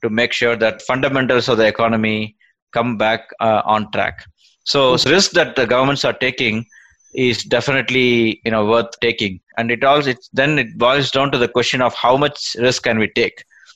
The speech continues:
Speaker 1: That is an open question. And, uh, in our analysis, that's why I told you that the government is pumping in, like, two trillion dollars,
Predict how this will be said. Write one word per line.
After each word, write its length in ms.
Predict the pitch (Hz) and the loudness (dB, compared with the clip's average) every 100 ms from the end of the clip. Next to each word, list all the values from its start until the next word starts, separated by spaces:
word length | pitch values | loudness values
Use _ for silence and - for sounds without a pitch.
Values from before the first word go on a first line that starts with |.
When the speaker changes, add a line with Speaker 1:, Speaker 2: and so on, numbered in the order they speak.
| - 101 | -8 -4
Speaker 1:
That 160 | 127 | 0
is 100 | 135 | 0
an 100 | 135 | 2
open 340 | 127 135 151 131 | 2 2 0 0
question. 520 | 131 - 120 110 131 _ | 0 0 -2 -2 -6 _
And, 400 | 127 120 117 113 | -2 0 2 2
uh, 540 | 113 110 110 107 107 101 117 | 4 4 4 4 2 0 -2
in 200 | 127 107 | -2 0
our 220 | 123 160 | 2 2
analysis, 540 | 147 185 214 170 139 | 2 2 2 2 2
that's 260 | 143 147 - | 2 0 2
why 360 | 190 151 147 - - - - | 4 4 0 -4 -18 -14 -4
I 120 | 135 | -2
told 260 | 131 156 165 | 2 4 6
you 100 | 165 | 4
that 200 | 143 120 - - - | 4 0 -6 -16 -4
the 160 | 123 | -2
government 320 | 120 139 147 | 2 2 0
is 140 | 143 - | -2 0
pumping 400 | 131 143 160 147 | -2 0 0 0
in, 140 | 143 | 0
like, 200 | 127 117 | 0 0
two 120 | 143 | 0
trillion 280 | 131 131 120 | 0 2 2
dollars, 500 | 117 127 120 107 - | 2 4 4 2 0